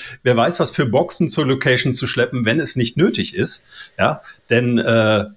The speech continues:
kleine Boxen können auch sehr, sehr gut klingen und, äh, genau das transportieren, was man eben bei so einer Hochzeit braucht. Und ich hab mich eben so ausgerichtet, dass ich wirklich mitten auf der Wiese ohne Stromanschluss spielen kann,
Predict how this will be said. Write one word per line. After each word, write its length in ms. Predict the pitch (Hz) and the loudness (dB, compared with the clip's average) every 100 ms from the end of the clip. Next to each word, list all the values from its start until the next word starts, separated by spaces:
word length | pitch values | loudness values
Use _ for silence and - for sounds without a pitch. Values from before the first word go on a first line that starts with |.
| - | -8
kleine 320 | - 117 143 | 0 2 2
Boxen 380 | 113 123 - 127 | 0 0 -2 -4
können 260 | - 139 123 | -6 -6 -2
auch 340 | 131 139 127 | -2 0 0
sehr, 220 | 123 127 | 2 4
sehr 160 | 123 120 | 4 0
gut 380 | 123 135 - - | -2 -2 -4 -4
klingen 460 | - 120 139 120 | 0 0 2 0
und, 340 | - 113 113 - | 2 2 2 0
äh, 400 | 117 110 110 104 104 - - | -2 0 0 -2 -4 -12 -2
genau 240 | 117 117 | 0 2
das 220 | 117 117 - | 2 0 0
transportieren, 560 | 117 113 120 123 120 | -4 -2 -2 0 2
was 140 | 117 120 | 2 0
man 100 | 101 | -2
eben 180 | 113 | 0
bei 80 | 104 | 0
so 80 | 101 | -2
einer 120 | 113 | -2
Hochzeit 500 | 107 - - 110 - - _ - | -2 -2 -2 -2 -4 -16 _ -6
braucht. 500 | 98 113 196 208 - - - _ | 0 2 0 -4 -18 -20 -20 _
Und 380 | - 131 131 - | -2 0 0 -4
ich 120 | - | -4
hab 120 | 139 | -2
mich 280 | 131 113 - | -2 -4 -2
eben 160 | 113 101 | 0 2
so 260 | 113 170 | 2 2
ausgerichtet, 680 | - 151 - 120 143 - 113 | 2 0 -2 -2 0 -2 -2
dass 120 | 113 | -2
ich 240 | 101 95 110 | -2 -2 2
wirklich 480 | 208 175 151 - | 2 0 -2 0
mitten 260 | 135 160 143 | 0 0 0
auf 140 | 120 | -2
der 160 | - 113 | 0 0
Wiese 360 | 117 160 131 - | 0 0 0 2
ohne 200 | 170 156 | 2 0
Stromanschluss 840 | - 156 156 127 - 123 117 - | -2 -4 -2 -2 0 0 0 0
spielen 480 | - - 127 135 127 | -2 -4 -2 -2 -2
kann, 440 | 120 113 110 104 | -2 0 0 -4